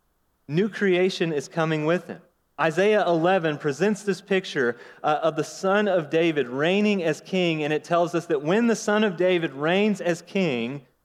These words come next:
then new creation will break in, that the wolf will lie down, that the lion will lie down with the lamb, that the child will be able to put his hand over the hole of a snake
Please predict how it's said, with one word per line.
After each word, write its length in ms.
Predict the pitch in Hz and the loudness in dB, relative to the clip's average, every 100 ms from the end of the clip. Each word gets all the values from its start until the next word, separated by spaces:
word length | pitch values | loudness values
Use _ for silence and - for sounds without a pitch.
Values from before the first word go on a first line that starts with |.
| _ _ _ | _ _ _
then 200 | 160 156 | -2 2
new 100 | 202 | 0
creation 580 | 196 196 190 202 - 160 | 0 2 2 2 -2 -2
will 120 | 135 | -2
break 380 | 117 123 117 - | 0 0 0 -4
in, 200 | 101 85 | -10 -6
that 160 | 120 - | -4 -2
the 160 | 147 - - - | -2 -4 -18 -6
wolf 360 | 139 196 190 | 0 0 0
will 180 | 170 151 | 0 2
lie 220 | 160 190 | 2 0
down, 320 | 170 175 180 | 0 0 0
that 100 | 156 | -2
the 80 | 147 | -2
lion 320 | 151 196 185 | 0 2 2
will 120 | 143 131 | 0 0
lie 280 | 151 185 | 0 0
down 360 | 185 170 175 170 | 0 0 0 0
with 180 | 165 165 | -2 -2
the 100 | 147 | -2
lamb, 460 | 139 175 170 135 | 0 0 0 0
that 160 | 120 - | -4 -6
the 80 | 139 | -6
child 380 | - 175 190 175 | -2 0 2 0
will 100 | 156 | 0
be 100 | 160 | 0
able 160 | 156 | 0
to 140 | 156 143 | -2 -8
put 280 | - 208 | -2 -2
his 220 | 175 175 160 | 0 -2 -2
hand 320 | 180 185 165 | 0 0 0
over 320 | 165 175 190 | 0 0 2
the 120 | 170 | 0
hole 320 | 139 170 180 165 | 0 2 2 0
of 160 | 151 | -2
a 40 | 147 | -6
snake 540 | - 175 175 160 | -4 -2 0 0